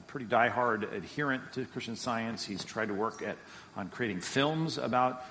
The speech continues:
the founder of Christian Science that haven't been, uh, finished and completed and picked up. He, he's definitely, uh, a big, uh, spokesperson for that. Back in the day,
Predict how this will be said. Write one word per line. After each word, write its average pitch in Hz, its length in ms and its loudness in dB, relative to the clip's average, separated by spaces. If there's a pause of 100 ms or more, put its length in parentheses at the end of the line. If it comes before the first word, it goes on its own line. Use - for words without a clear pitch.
(160)
the 113 60 -10
founder 123 420 2
of 110 120 -4
Christian 120 280 -4
Science 117 480 -2
that 107 80 -4
haven't 107 360 -2
been, 104 280 -4
uh, 104 200 -2
finished 110 380 -4
and 104 100 -8
completed 101 440 -4
and 101 120 -6
picked - 240 -6
up. 101 240 0 (380)
He, 107 220 -2
he's 104 320 -8
definitely, 98 680 -2 (300)
uh, 92 240 -6
a 98 60 -6
big, 98 200 -2 (380)
uh, 92 120 -10
spokesperson 95 680 -6
for 95 220 -8
that. 85 300 -6
Back 117 200 4
in 110 80 -2
the 101 80 -2
day, 151 360 6